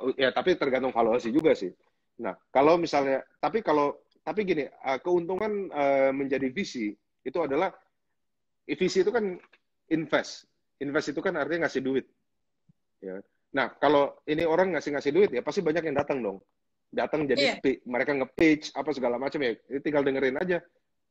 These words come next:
Speaker 1: Mereka presentasi apa, ya tinggal kita nilai. Oh, ini perusahaan oke nggak? Orangnya gimana? Ya udah, abis itu kita decide aja. Gitu loh. Nah,
Speaker 2: Untuk valuasi
Speaker 1: iya.
Speaker 2: itu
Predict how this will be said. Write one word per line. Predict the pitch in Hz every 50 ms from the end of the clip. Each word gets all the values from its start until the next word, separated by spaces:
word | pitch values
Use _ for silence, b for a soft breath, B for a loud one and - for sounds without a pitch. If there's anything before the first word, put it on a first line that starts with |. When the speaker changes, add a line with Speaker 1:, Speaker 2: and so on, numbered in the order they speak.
| _ - 127
Speaker 1:
Mereka | 123 131 131 123 160 160 147 -
presentasi | 135 127 113 135 139 143 170 170 160 - 170
apa, | 156 151 151 170 160 156 - _ _ _
ya | - 143 131
tinggal | 139 135 135 135 127
kita | 135 131 139 131 143
nilai. | 156 170 160 147 139 131
Oh, | 131 117
ini | 123 135 131
perusahaan | 139 139 127 147 165 175 170 - -
oke | 117 117 - 180 180
nggak? | 185 165 - - _ - 123
Orangnya | 127 135 151 170
gimana? | 170 165 165 165 165 170 170 165 - _ _ _ _ _ _ _ _ -
Ya | 110 117
udah, | 143 165 156
abis | 139 139 -
itu | 160 170 180
kita | 175 170
decide | 156 143 123 135 123 110
aja. | 139 156 160 156 151 - _ _ _ _ _ _ _ _ _ _ _
Gitu | 98 98 92 101
loh. | 92 85 76 - _ _ _ _ _ _ _ _ _ _ - 254
Nah, | -
Speaker 2:
Untuk | - 349 359
valuasi | 392 349 330 330 339 339 349 -
Speaker 1:
iya. | - 226
Speaker 2:
itu | -